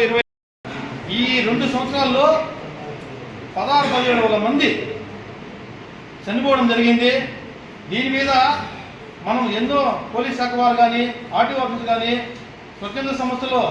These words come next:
ఎన్నో అవేర్‌నెస్ ప్రోగ్రామ్ తీసుకురావడం జరిగింది. ఈరోజు ఇరవై ఐదో సంవత్సరం లాస్ట్, రేపు ఇరవై ఆరు రాబోతుంది. మా సంఘ సభ్యుల ద్వారా ఇక్కడున్న అధికారులకు, పోలీస్ శాఖ వారికి, అధికారులకు నా చిన్న విన్నపం, మనం కూడా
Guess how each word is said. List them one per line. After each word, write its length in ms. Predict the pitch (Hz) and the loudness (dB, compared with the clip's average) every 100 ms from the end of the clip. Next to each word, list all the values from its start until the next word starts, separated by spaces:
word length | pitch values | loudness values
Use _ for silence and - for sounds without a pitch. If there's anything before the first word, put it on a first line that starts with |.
| - - - - 190 | -4 -10 -14 -10 -4
ఎన్నో 140 | 254 254 | 2 2
అవేర్‌నెస్ 320 | 240 269 - | 2 0 -2
ప్రోగ్రామ్ 320 | 240 247 247 | -2 0 0
తీసుకురావడం 400 | 247 - 240 240 233 | 0 -2 4 4 4
జరిగింది. 380 | 233 240 240 262 269 - - - - - - 226 | 4 4 4 2 -2 -6 -12 -14 -16 -14 -6 0
ఈరోజు 340 | 269 294 285 220 - - - - | 4 4 6 4 2 -6 -8 -4
ఇరవై 160 | 247 269 | -2 0
ఐదో 100 | 269 240 | 0 0
సంవత్సరం 320 | 240 240 240 190 | -2 0 -2 2
లాస్ట్, 260 | 233 247 220 - - - | 2 2 -2 -4 -6 -4
రేపు 220 | 226 262 269 320 247 | -2 0 2 2 2
ఇరవై 220 | 208 254 240 226 | -2 4 8 8
ఆరు 160 | 240 - - - - - | 6 0 -8 -12 -14 -2
రాబోతుంది. 580 | 175 269 269 269 247 269 277 - - - - - 202 | 2 4 2 2 0 0 -2 -4 -12 -14 -16 -8 0
మా 120 | 233 185 - - | 2 2 -2 -6
సంఘ 160 | 240 294 240 | -4 -2 0
సభ్యుల 240 | 240 277 254 | -2 -2 0
ద్వారా 220 | 254 233 - - - 202 | 4 4 4 -4 -12 -10
ఇక్కడున్న 280 | 240 247 254 233 | -6 -4 0 -2
అధికారులకు, 540 | 240 269 247 240 277 277 277 - - - | -2 -2 -2 -2 0 0 -4 -12 -14 -4
పోలీస్ 280 | 247 269 262 | -2 -2 -4
శాఖ 140 | 254 247 | -2 2
వారికి, 280 | 240 240 254 226 | 2 0 -2 -2
అధికారులకు 540 | 226 262 262 254 262 247 - - 196 | -2 -2 -2 -2 0 0 0 -4 -2
నా 60 | 214 220 | -2 -2
చిన్న 140 | 262 269 | -2 0
విన్నపం, 320 | 247 247 285 302 - - - 160 | 0 0 -2 -2 -8 -12 -10 -2
మనం 200 | 208 302 302 | 0 2 4
కూడా 180 | 311 | 6